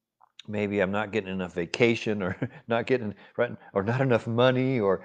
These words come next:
not enough possessions, or whatever. You kind of get into a funk on some of these things, right? And you start to lose your peace. Why? Because when that happens, what's happening is suddenly Christ isn't enough for you, right?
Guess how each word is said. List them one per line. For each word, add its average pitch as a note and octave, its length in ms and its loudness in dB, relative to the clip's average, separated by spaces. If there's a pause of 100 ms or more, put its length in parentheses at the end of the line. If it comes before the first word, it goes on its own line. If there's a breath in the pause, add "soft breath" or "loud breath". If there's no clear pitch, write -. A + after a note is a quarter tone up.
(160 loud breath)
not A2 180 2
enough B2 260 0
possessions, A#2 760 0
or F#2+ 220 -4 (220 soft breath)
whatever. G#2+ 420 4
You F#2+ 80 -2
kind C#3 220 -2
of A#2 60 0
get A#2 100 4
into G#2+ 220 2
a F#2+ 40 0
funk B2 400 0
on G2 140 -4
some G2 160 -4
of F#2 80 -4
these F2 220 -8
things, F2 260 -8
right? F#2+ 220 0
And F2+ 120 -8
you F2 80 -10
start G#2 280 -4
to - 140 -8 (360 soft breath)
lose A#2 340 2
your F#2+ 140 -6
peace. - 480 -6
Why? A#2+ 260 -6 (480 soft breath)
Because A#2 560 -2
when A2 160 -6
that B2+ 180 -2
happens, D3 440 -6
what's A2+ 180 -4
happening D3 440 -6
is G#2 260 -6 (720 soft breath)
suddenly C#3+ 420 0
Christ B2+ 400 0
isn't A2+ 180 -2
enough A2 400 -4
for G#2+ 180 -10
you, F2 320 -14 (440)
right? A2 240 -18